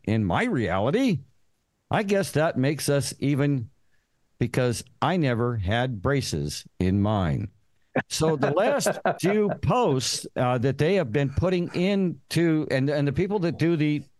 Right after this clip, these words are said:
Speaker 1: debt clock have been putting this in there. This is actually programmed into the debt clock. Uh, the last one was, uh,
Speaker 2: Well
Speaker 1: I
Speaker 2: done.
Speaker 1: guess, instead of depends, D E P E N D S, it's now called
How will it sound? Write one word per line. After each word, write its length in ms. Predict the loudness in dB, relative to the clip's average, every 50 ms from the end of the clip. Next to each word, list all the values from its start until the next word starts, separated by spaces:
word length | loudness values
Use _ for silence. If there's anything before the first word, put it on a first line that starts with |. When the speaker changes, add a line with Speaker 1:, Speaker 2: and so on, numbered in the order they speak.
| _ _ -10 -10 -10 -6 _
Speaker 1:
debt 220 | -2 0 0 -2 -2
clock 460 | -2 0 0 2 0 0 -2 -4 -10 -20 _ _ -4
have 160 | -2 -2 -2
been 200 | -2 -2 -2 -2
putting 260 | 0 0 0 2 2
this 180 | 2 0 0 0
in 140 | 0 0 0
there. 140 | 0 0 0
This 180 | -2 -2 -2
is 120 | -2 0 0
actually 280 | 0 0 0 -2 -4 -2
programmed 460 | -2 -2 0 0 0 0 0 0 0
into 160 | 0 0 0
the 120 | 0 0
debt 220 | 0 0 0 0 0
clock. 360 | 0 0 0 0 -2 -4 -8 -14 -20 _ _ _ _ _ _ _ _ _ _ _ _ _ _
Uh, 140 | -2 -2 0
the 100 | 0 0
last 400 | 0 0 0 0 0 -2 -2 -2
one 240 | -2 0 0 0 0
was, 420 | 0 0 2 2 0 0 0 0
uh, 220 | 0 0 2 0 0 0
Speaker 2:
Well 80 | -2
Speaker 1:
I 20 | -2
Speaker 2:
done. 60 | 0
Speaker 1:
guess, 400 | 0 0 0 0 -2 -4 -8 -12 _ _ _ _ _ _ _ _ _ _ _ _ -4
instead 420 | -2 -2 -2 0 0 0 2 2
of 220 | 2 2 0 0 -2
depends, 1080 | -2 -2 -2 0 -2 0 2 2 2 2 2 2 2 0 0 0 -2 -2 -4 -6 -6 -8 -12 -16 -20 -20 -20 -20 _ _ _ -2
D 280 | 0 0 2 2 0
E 40 | 0
P 420 | 0 0 0 0 2 2 2 2 2
E 40 |
N 140 | 2 0 0 0
D 280 | 0 0 0 0 0
S, 460 | 0 0 0 0 0 -2 -2 -6 -8 -10 _ _ _ _ _ _ _ _ -2
it's 300 | 0 0 -2 -4 -4 -2
now 520 | 0 0 2 2 2 2 0 0 -2 -4 -4 -2
called 460 | 0 0 2 2 0 0 -2 -4